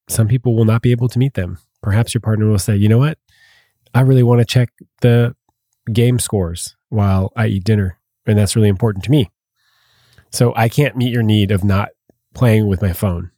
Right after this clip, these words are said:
while having dinner. Is there another way that I can be more present with you while still meeting my needs of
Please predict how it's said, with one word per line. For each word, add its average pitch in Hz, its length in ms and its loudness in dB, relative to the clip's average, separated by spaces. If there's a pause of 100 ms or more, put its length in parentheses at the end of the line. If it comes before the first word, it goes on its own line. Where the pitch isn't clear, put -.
(480)
while 104 180 -2
having 95 220 -2
dinner. 85 320 -8 (1600)
Is 113 140 2
there 127 120 4
another 113 260 2
way 127 360 0 (340)
that 120 140 0
I 110 60 0
can 117 120 0
be 120 100 2
more 117 140 0
present 113 380 -4 (180)
with 127 180 -2
you 170 220 -6 (380)
while 110 260 2
still 113 600 0
meeting 110 340 0
my 107 180 4
needs 117 540 0 (140)
of 110 480 -2